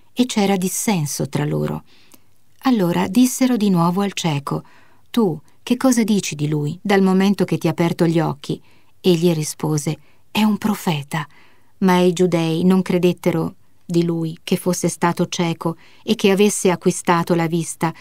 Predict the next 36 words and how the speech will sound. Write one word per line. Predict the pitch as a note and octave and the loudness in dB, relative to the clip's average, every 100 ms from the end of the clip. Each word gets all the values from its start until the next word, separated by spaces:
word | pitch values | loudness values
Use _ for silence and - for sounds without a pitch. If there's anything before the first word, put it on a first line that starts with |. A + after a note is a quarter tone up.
| - - | -20 2
finché | B3+ B3 C4+ | 2 4 4
non | B3+ B3+ | 6 4
chiamarono | C4 A3+ B3 B3 G#3+ | 2 2 4 2 2
i | F#3+ | 2
genitori | F#3+ F#3 F#3 A3 G#3 | 2 2 2 2 2
di | F3 | -2
colui | - F3+ E3 E3 - | 0 0 0 -6 -10
che | - A3+ | -4 0
aveva | G#3+ G3 | 2 2
recuperato | G3+ - A3 G3+ D#3+ D#3+ G3 | -2 -2 -2 -2 -2 -4 -2
la | F#3 | -2
vista | D#3+ D3+ - - E3 - - - - | -4 -12 -10 -10 -10 -16 -20 -20 -4
e | A#3+ | -2
li | A3 | 2
interrogarono: | G#3+ G3 G3+ E3+ D3+ D3+ D3+ D3 C3 - - - - - | 0 0 -2 -2 -6 -10 -12 -12 -12 -16 -20 -20 -20 -20
"È | - G3 | -4 -2
questo | - A#3+ - D#3+ | 2 0 0 -4
il | C#3+ | -4
vostro | D3+ F3+ - F#3+ | 0 -2 0 -4
figlio | F3+ A3 G#3 E3+ D#3 | 0 0 0 -2 -4
che | - | -6
voi | D#3 D#3 | -4 0
dite | F#3+ F#3+ E3+ | 0 0 -2
essere | - F3 E3+ | -2 -2 0
nato | F3 F#3+ | 0 -2
cieco? | F3+ G3+ F#3 - F3 - - - | -2 -2 -2 -4 -8 -10 -20 -14
Come | - G#3 G3+ | 0 2 4
mai | G#3+ F#3+ D#3 - | 4 4 0 -2
ora | G3+ F3+ F3 | 0 2 2
ci | F3 F3+ | 0 0
vede?" | E3 E3 D#3 D#3 - - - - - - - | 2 0 0 -4 -6 -20 -20 -20 -20 -20 -8
I | A3+ | -2
genitori | A#3 A3 A3 F3+ D#3+ | 2 2 2 0 2
di | F#3+ | 0
lui | G#3 A#3 | 0 0
risposero: | G#3 G3+ - D#3+ D#3 E3 D#3+ | 0 -2 -4 -4 -2 -2 -2